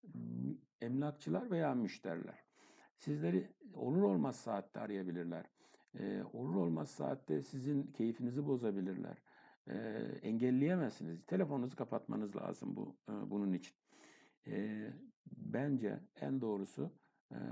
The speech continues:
satış yetkisinin bir gayrimenkul danışmanına verilmesi ve bu gibi durumlarla, e, ilan sahibi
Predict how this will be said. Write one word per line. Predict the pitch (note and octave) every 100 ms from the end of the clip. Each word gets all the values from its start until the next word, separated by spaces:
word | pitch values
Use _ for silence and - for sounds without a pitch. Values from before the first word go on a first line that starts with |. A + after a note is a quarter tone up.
| - B2
satış | - G#2+ D3 -
yetkisinin | B2+ - - G2+ G#2+ G2+
bir | G#2+ G2
gayrimenkul | F#2 G2+ G#2 G2+ B2
danışmanına | A#2+ A#2 - C2 A#2+ C3
verilmesi | C3 C3 B2+ B2 - D#3 C3+
ve | C#3 D3
bu | F#3
gibi | D3+ A#2+
durumlarla, | A2+ G#2+ G#2 G2+ - F3+ - - - -
e, | - B1 - - -
ilan | - B2+ D#3 F3+
sahibi | - C3+ A#2 A2 G#2